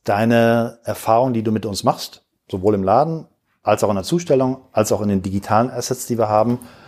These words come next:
einfach so eine ist, die, die dich glücklich macht, die dich erfolgreich macht. Ähm, die langfristige Perspektive, die hat ein Stück was auch mit dem Unternehmenszweck zu tun, weil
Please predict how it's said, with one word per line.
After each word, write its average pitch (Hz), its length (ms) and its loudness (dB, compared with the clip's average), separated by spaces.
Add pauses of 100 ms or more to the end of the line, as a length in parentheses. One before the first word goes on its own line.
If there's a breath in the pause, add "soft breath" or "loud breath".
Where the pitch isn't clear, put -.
(240 loud breath)
einfach 110 300 0
so 110 220 0
eine 110 180 2
ist, 104 280 0
die, 101 520 0
die 95 320 -2
dich 101 180 -4
glücklich 113 280 0
macht, 92 180 -4
die 98 60 -2
dich 90 100 -6
erfolgreich 90 480 -4
macht. - 240 -16 (640 soft breath)
Ähm, 101 580 -4 (140)
die 120 80 0
langfristige 156 540 4
Perspektive, 120 520 4
die 110 120 4
hat 117 240 0
ein 113 100 -6
Stück 156 220 -4
was - 360 0 (140)
auch 120 160 0
mit 120 140 -2
dem 110 400 0 (400 soft breath)
Unternehmenszweck 113 840 0
zu 104 120 -6
tun, 92 320 -10
weil 95 380 -2